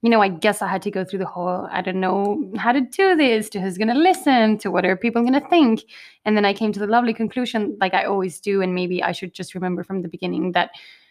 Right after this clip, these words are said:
nobody cares. Everyone's dealing with their own shit, their own lives, and the only person stopping me from starting my own projects is myself.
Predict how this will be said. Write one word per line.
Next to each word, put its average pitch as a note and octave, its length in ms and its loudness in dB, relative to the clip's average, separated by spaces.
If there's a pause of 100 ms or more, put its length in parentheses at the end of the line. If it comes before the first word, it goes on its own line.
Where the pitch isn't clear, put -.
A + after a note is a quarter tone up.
(120)
nobody A3+ 320 4
cares. G#3 440 2
Everyone's G3+ 400 -2
dealing A3 260 2
with A3+ 100 2
their G3 120 0
own G#3+ 160 0
shit, A3 360 -4
their - 140 -4
own G#3 220 0
lives, F#3+ 320 0
and F#3 120 -2
the G#3+ 120 -4
only G3 220 0
person F#3 800 -4
stopping G#3+ 540 -2
me F#3 100 0
from F#3 160 -6
starting F3 300 -4
my F3 120 2
own F3 120 0
projects F#3 420 -8
is F#3+ 120 -14
myself. - 500 -6